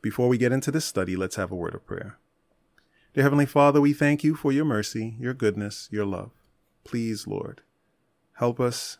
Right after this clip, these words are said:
to study your word appropriately. Help us to learn a lesson that will carry us through this day. In Jesus' name we ask. Amen. Let's head on over to First Kings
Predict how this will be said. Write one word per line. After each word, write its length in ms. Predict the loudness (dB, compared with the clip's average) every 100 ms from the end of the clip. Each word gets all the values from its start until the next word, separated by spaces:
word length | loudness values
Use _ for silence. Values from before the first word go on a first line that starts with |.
| _ -8
to 240 | -6 -6
study 340 | -6 -4 -2
your 160 | -2 -2
word 380 | -2 -2 -4 -8
appropriately. 800 | -6 -4 -4 -4 -4 -6 -6 -12 _
Help 180 | -10 -8
us 100 | -8
to 100 | -4
learn 240 | -2 -2 -2
a 40 |
lesson 460 | -2 -2 -4 -4 -4
that 180 | -4 -6
will 140 | -10
carry 380 | -6 -2 0 -2
us 220 | -4 -14 _ _ _
through 640 | -20 -6 0 2 2 -2 -8 _ -18
this 460 | -12 -6 -4 -2
day. 340 | -4 -4 -8 _ _ _ _ _
In 200 | -6 -6
Jesus' 480 | -4 -6 -6 -10 -10
name 180 | -10 -8
we 140 | -8
ask. 420 | -10 -12 -18 -20 _ -14
Amen. 360 | -12 -12 -16 _ _ _ _ _ _ _ _ _ _ _ _ _ _ _ _ _ _ _ _ _ _ _ _ _ _ _ _ _ _ _ _ _ _ _ _ _ _ -2
Let's 320 | 4 4 2
head 220 | 0 2
on 200 | 4 4
over 240 | 2 2 -2
to 160 | -6
First 540 | -12 -4 0 0 -2 -2
Kings 720 | -2 0 -2 -4 -8 -12